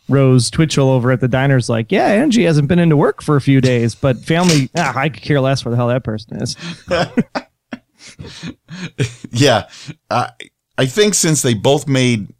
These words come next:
Speaker 2: well, since Jason made mention of the fact that the brother hasn't noticed it yet or made much of a connection yet, I, I would assume in this next episode, people have gotta start getting more suspicious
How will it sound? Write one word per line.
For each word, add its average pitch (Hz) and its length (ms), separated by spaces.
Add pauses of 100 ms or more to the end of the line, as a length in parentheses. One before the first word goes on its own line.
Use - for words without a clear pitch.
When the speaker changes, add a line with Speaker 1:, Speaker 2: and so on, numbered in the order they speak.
(120)
Speaker 2:
well, 104 200
since 107 320
Jason 135 460
made 101 200
mention 90 380
of 82 340
the 82 100
fact 85 260
that 78 120
the 80 80
brother 82 380
hasn't 87 380
noticed 78 400
it 78 180
yet 80 240
or 80 180 (360)
made 104 300
much 95 220
of 87 80
a 85 80
connection 90 500
yet, 78 200
I, 80 180 (300)
I - 80
would 104 120
assume 98 340
in 90 80
this 82 180
next 87 240
episode, 82 500
people 123 260
have 80 100
gotta 101 260
start 85 260
getting 87 220
more 87 140
suspicious 85 680